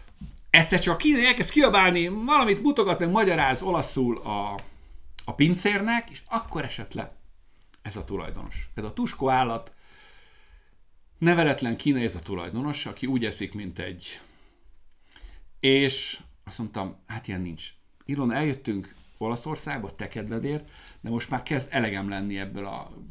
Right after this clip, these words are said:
kínai, olasz, velencei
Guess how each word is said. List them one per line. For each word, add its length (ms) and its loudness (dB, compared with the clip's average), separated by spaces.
kínai, 760 0
olasz, 560 -2
velencei 880 -4